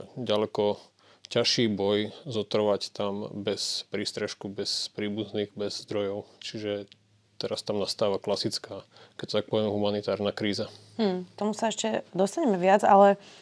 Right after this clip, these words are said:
Speaker 2: predpokladám, že vy ste museli vytiahnuť aj ľudí, ktorým sa už nedalo pomôcť. Je to tak?
Speaker 1: Bojovali sme spolu s maďarským tímom o život, eh,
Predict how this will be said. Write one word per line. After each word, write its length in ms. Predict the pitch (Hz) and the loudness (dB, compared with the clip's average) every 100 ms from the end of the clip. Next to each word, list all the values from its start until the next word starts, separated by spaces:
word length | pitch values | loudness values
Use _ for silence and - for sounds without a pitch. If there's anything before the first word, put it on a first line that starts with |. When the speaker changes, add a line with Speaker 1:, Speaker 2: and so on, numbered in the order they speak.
| - | -2
Speaker 2:
predpokladám, 480 | 202 202 233 233 233 | 0 2 8 10 10
že 160 | 214 208 | 8 2
vy 60 | 202 | 2
ste 160 | 226 214 208 - | 2 2 2 -4
museli 400 | - 196 - 240 | -4 -2 2 4
vytiahnuť 320 | 180 190 180 180 | 4 2 2 2
aj 120 | 180 | 2
ľudí, 120 | 175 185 | 0 -2
ktorým 240 | 185 180 | -2 -2
sa 160 | - 180 | -2 -2
už 160 | 170 | 0
nedalo 240 | 185 175 170 | 0 0 0
pomôcť. 400 | 175 175 175 196 | -2 -2 -2 -4
Je 40 | 190 | 2
to 0 | |
tak? 240 | 226 277 - _ _ _ _ - - - _ - - _ _ _ _ _ _ _ _ _ - | 2 2 -2 _ _ _ _ -20 -20 -20 _ -20 -20 _ _ _ _ _ _ _ _ _ 4
Speaker 1:
Bojovali 320 | 120 127 131 | 6 8 6
sme 160 | 117 123 | 4 2
spolu 240 | - 127 | 4 4
s 80 | 117 | 4
maďarským 480 | 117 120 - 120 107 | 4 4 4 2 2
tímom 320 | 120 123 127 | 2 2 2
o 80 | 117 | 2
život, 400 | 117 117 120 - | 4 4 2 2
eh, 320 | 110 107 | 4 4